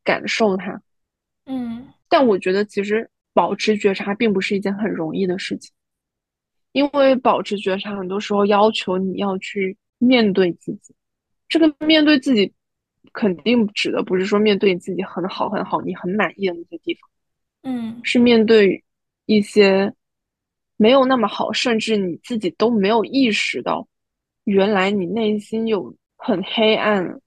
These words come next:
Speaker 1: 很有，嗯，伤害的冲动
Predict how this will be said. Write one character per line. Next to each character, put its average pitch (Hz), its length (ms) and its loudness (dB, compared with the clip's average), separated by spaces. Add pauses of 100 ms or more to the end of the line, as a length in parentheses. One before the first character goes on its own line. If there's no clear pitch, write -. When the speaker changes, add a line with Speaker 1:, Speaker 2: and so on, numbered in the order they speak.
Speaker 1:
很 190 520 -6
有， 180 680 2 (1080)
嗯， 175 680 -6 (120)
伤 226 360 0
害 214 260 -2
的 175 120 -6
冲 208 360 -6
动 202 260 -2